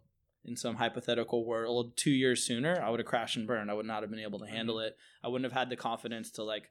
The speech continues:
Speaker 1: lead a training for a team and to, like, you know, put together a menu and feel like, "All right, these drinks are good," you know? Um, yeah, I mean, it was, it was a major challenge, though. And I think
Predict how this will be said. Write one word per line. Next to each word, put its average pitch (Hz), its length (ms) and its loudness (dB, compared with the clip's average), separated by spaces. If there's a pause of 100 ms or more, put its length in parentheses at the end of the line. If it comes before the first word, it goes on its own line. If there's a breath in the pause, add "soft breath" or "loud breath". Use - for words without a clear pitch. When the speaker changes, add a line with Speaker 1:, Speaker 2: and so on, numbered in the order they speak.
(180)
Speaker 1:
lead 123 220 2
a 120 40 4
training 113 460 2
for 113 160 -2
a 110 80 2
team 110 480 -4
and 104 100 -2
to, 110 120 -4
like, 107 260 -4
you 104 80 -10
know, 104 100 -10
put - 220 -2
together 117 440 2
a 110 40 0
menu 113 360 0
and 110 140 -10
feel 110 220 -4
like, 101 200 -8
"All 113 60 -4
right, 104 280 -4
these 147 200 0
drinks 139 240 0
are 131 80 2
good," 120 320 2
you 120 100 0
know? 120 220 0 (240 soft breath)
Um, 127 600 -4 (360)
yeah, 160 240 2
I 117 60 0
mean, 156 140 -2
it 170 60 0
was, 185 220 0
it 135 140 -2
was 165 160 0
a 170 40 -2
major 156 220 -6
challenge, 135 400 -4
though. 110 180 -6
And 110 80 -10
I 113 40 -6
think 147 340 -4